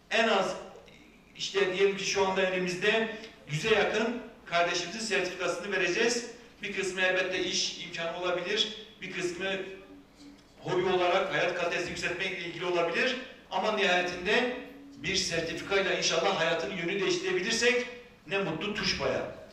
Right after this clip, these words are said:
ne mutlu bizlere diyoruz. Rusça kursunda on sekiz kardeşimiz kaç ay kurslarda duruyor hocam?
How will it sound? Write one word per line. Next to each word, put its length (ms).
ne 100
mutlu 320
bizlere 400
diyoruz. 400
Rusça 380
kursunda 460
on 80
sekiz 360
kardeşimiz 760
kaç 240
ay 180
kurslarda 460
duruyor 140
hocam? 500